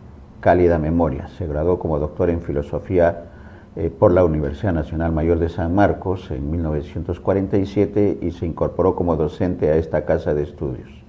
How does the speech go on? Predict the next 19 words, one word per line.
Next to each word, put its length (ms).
Alejado 420
del 140
Perú 260
por 140
razones 340
políticas, 880
ese 220
es 160
uno 240
de 80
los 180
aspectos 540
que 80
vamos 260
a 60
conversar 580
con 260
el 200
embajador, 720